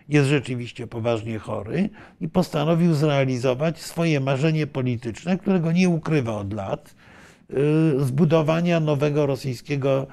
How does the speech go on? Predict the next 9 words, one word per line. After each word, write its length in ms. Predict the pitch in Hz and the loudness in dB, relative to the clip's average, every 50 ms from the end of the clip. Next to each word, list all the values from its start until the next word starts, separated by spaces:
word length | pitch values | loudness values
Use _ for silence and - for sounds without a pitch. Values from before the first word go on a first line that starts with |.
| - - - - - - | -14 -20 -20 -14 -6 -4
imperium. 560 | 147 135 113 - 131 110 101 101 104 110 131 | -2 -2 0 0 0 -2 -2 -4 -2 0 2
Rosyjskiego, 680 | 156 160 151 170 151 139 - - - 151 120 107 107 | 2 2 2 0 -2 -2 -2 -4 -4 -2 -2 -2 -2
nie 140 | 110 123 135 | -2 -4 -2
sowieckiego, 720 | - 139 127 117 120 120 110 - - - 110 95 90 101 110 | -2 -2 -2 -2 -4 -6 -10 -12 -16 -16 -16 -14 -14 -12 -12
jeszcze 240 | 113 110 - 110 | -14 -12 -12 -10
raz 180 | 107 110 107 - | -10 -10 -10 -10
powtórzę, 600 | - 110 107 101 - - - - - 101 - 113 | -12 -14 -14 -14 -14 -14 -14 -14 -14 -16 -16 -14
czyli 360 | - - 131 135 143 151 147 139 - - - - - - _ | -8 -6 -4 -2 -2 -2 -2 -4 -8 -14 -20 -20 -20 -18 _
zdobycia 840 | - 139 120 107 - - 127 139 170 175 - - 165 151 147 127 | -6 -4 0 2 4 4 4 4 2 2 2 0 -2 -2 -2 -4